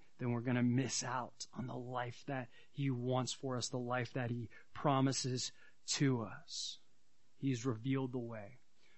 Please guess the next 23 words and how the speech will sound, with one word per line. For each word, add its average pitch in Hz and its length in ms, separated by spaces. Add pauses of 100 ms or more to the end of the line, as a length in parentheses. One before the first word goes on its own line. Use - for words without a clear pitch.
(120)
We 120 80
just 104 120
have 127 140
to 120 80
choose 113 240
to 131 100
walk 110 320
in 98 100
it. - 60 (360)
Let's 127 140
pray. 110 220 (2000)
Lord, 160 320
thank 151 260
you 151 140
for 143 460 (960)
your 135 160
word. 139 520 (1500)
God, 123 220
thank 135 180
you 143 60
for 135 140
this 123 220 (140)
text. - 440